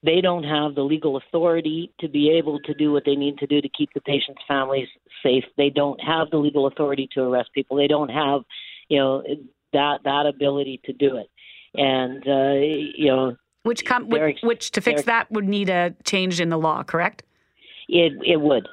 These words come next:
Speaker 1: You know, the government would need to go back. They'd need to give these folks, the peace officers, authority. They'd be able, they'd have to give them the authority to be able to do their job and keep people safe.
Speaker 2: And we haven't moved that needle on that conversation any farther?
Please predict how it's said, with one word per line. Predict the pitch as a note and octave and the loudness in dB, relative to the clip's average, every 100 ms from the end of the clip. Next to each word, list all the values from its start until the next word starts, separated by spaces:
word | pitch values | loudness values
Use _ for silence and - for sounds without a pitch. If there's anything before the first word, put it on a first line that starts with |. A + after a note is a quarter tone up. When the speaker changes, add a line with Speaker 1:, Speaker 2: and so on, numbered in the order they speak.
| - | -14
Speaker 1:
You | - C#3+ | 0 2
know, | C#3+ | 2
the | |
government | C#3+ D3 D3+ D#3 | 0 0 0 -2
would | C#3+ C#3+ | -4 -4
need | D3 | -4
to | C#3 | -2
go | D3 | -2
back. | C#3+ D#3+ - | 0 0 -2
They'd | D#3 C#3+ | -4 -4
need | C#3+ - | -6 -8
to | |
give | C3+ D3 | -2 -2
these | C#3 D3 - | 0 -4 -2
folks, | D#3 D3 - | -2 -2 -6
the | |
peace | - C#3+ C#3 | -12 -8 -2
officers, | D3 - C#3+ D3 C3+ | -4 -4 -14 -18 -18
authority. | C3+ D#3 E3 F#3+ | -4 0 2 2
They'd | E3 C#3+ | 2 2
be | - C#3+ | 2 4
able, | C#3+ D#3 | 4 2
they'd | C#3 C3+ | 2 0
have | C#3 C#3 - | 0 -2 -2
to | |
give | C#3+ D3+ C3 | 0 0 2
them | C#3+ D#3 | 0 2
the | D#3 | 2
authority | C#3 - D#3+ F3 F#3+ | 2 2 2 2 -2
to | - | -4
be | C#3+ | 2
able | C#3+ C#3+ | 2 2
to | - C#3 | -4 -2
do | D3 | 0
their | C#3 | 0
job | C3+ C3 B2+ | 0 -2 -4
and | C3 | -6
keep | - B2+ | -10 -4
people | B2+ A#2 A#2+ - | -2 0 -2 2
safe. | B2+ B2 | 2 2
Speaker 2:
And | G3+ | 2
we | G3 | 0
haven't | G#3 A3 | 0 0
moved | G#3 G#3+ F3+ | -2 -2 0
that | G3 F#3+ | 0 0
needle | F#3 F3+ G3 G3 G3 | -2 -2 -2 0 0
on | F#3 | 2
that | F#3 F#3 | 0 0
conversation | F#3+ F#3 F3+ F#3+ F3+ | -2 -2 0 -2 0
any | F3+ F3+ | 0 0
farther? | - F3+ F3+ A3+ | 2 0 2 -2